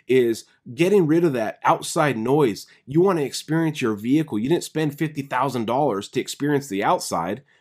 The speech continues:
No, you wanna roll up the windows. You wanna listen to music. You wanna have the A C on, et cetera. And I'm gonna shut the doors. She can be in there. And what we're gonna do while she cools down, uh, 'cause it's hot outside, uh, I wanna talk, and let's see if she can hear us,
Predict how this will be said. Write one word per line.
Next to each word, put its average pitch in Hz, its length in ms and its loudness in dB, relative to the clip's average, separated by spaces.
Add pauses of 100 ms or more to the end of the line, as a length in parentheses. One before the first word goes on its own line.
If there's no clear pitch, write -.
No, 214 140 0
you 151 160 4
wanna 123 160 2
roll 127 220 0
up - 80 -20
the 120 60 -8
windows. 139 360 -2
You 117 80 -6
wanna 98 140 -4
listen 104 280 -6
to 95 80 -4
music. 135 460 -6
You 101 60 -6
wanna 101 120 -4
have 92 120 -8
the 95 100 -10
A 117 160 -4
C 117 260 -8
on, 131 300 -4 (200)
et - 200 -10
cetera. 156 480 -6 (320)
And 110 160 -2
I'm 123 80 -2
gonna 120 100 -2
shut 143 240 -2
the 113 60 -16
doors. 147 420 2
She 139 220 -4
can 139 160 -6
be 135 100 0
in 123 120 2
there. 151 280 -2 (160)
And 120 160 -4
what 131 160 4
we're 139 160 2
gonna 151 180 4
do 123 360 2 (760)
while 127 200 -2
she 139 200 2
cools 135 340 -2
down, 139 420 0 (480)
uh, 110 320 0 (260)
'cause 120 140 -2
it's 117 120 -4
hot 165 200 4
outside, 120 560 -2 (280)
uh, 110 120 -6 (240)
I 127 80 2
wanna 160 280 4
talk, 170 460 2
and 143 140 4
let's 175 160 0
see 196 120 -2
if 180 100 -2
she 175 160 -4
can 151 160 -6
hear 165 240 2
us, - 220 -14